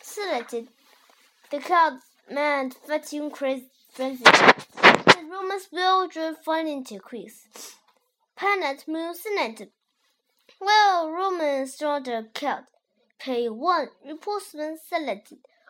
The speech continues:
Oh, well, Celt slaughter Roman. Oh, well, Celt slaughter Celt. They got so fired up, their battle frenzy, that they ended up killing anyone. Friend or foe.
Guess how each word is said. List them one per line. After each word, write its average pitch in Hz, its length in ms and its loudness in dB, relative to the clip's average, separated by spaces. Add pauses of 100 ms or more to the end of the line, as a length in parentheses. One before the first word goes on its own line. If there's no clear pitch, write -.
(140)
Oh, 311 180 2
well, 294 200 2
Celt 294 440 0
slaughter 262 720 -8
Roman. 220 640 -6 (800)
Oh, 240 100 -2
well, 339 240 0
Celt 370 320 2
slaughter 359 580 -2
Celt. 453 380 2 (540)
They 359 100 -8
got 349 200 -2
so 427 260 -4 (100)
fired 370 380 0
up, 370 180 -2 (640)
their 311 140 0
battle 339 400 -2
frenzy, 311 560 -4 (220)
that 392 100 -4
they 427 100 -2
ended 453 320 0
up 440 140 -6
killing 453 320 0 (100)
anyone. 254 440 -2 (320)
Friend 285 640 0 (200)
or 294 220 4
foe. 220 640 -2